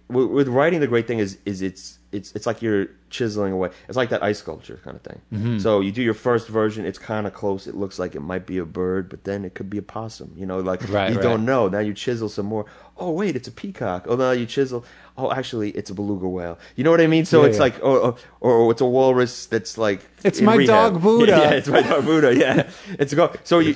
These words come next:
Speaker 1: you, you know, you, like, figure it out as you, like, get the layers out.
Speaker 2: Right.
Speaker 1: And that whole process is, like, how I like to do it. Sort of, like, chisel away.
Speaker 2: Mm-hmm.
Speaker 1: Okay, it's this. I have this. I have this draft. Okay,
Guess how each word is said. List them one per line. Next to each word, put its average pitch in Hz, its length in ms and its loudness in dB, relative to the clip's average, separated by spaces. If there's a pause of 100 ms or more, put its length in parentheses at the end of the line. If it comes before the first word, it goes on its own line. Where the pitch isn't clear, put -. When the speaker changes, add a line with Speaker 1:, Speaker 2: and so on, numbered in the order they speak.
(100)
Speaker 1:
you, 147 160 4
you 147 160 4
know, 151 80 6
you, 143 140 6
like, 143 140 4
figure 160 300 2
it 143 80 4
out 151 240 2
as 117 220 0
you, 113 280 -4
like, 107 280 -2
get 117 160 -2
the 110 40 -2
layers 110 380 2
out. 82 320 -2 (300)
Speaker 2:
Right. 113 140 -2
Speaker 1:
And 107 320 0
that 123 200 4
whole 120 180 2
process 123 1120 -2 (840)
is, 95 100 -10
like, 95 180 -2
how 98 180 2
I 95 40 4
like 90 200 0
to 87 60 -12
do 82 280 -6
it. 78 80 -10
Sort 92 200 -2
of, 85 120 -4
like, 80 180 -6 (500)
chisel 92 360 -4
away. 87 540 -2
Speaker 2:
Mm-hmm. 92 380 -6
Speaker 1:
Okay, 87 240 -4
it's - 160 -10
this. - 520 -8
I 104 60 -6
have 123 220 -2
this. 98 300 -2
I - 40 -14
have 95 160 -6
this 90 140 -8
draft. 80 360 -8 (180)
Okay, 85 180 -6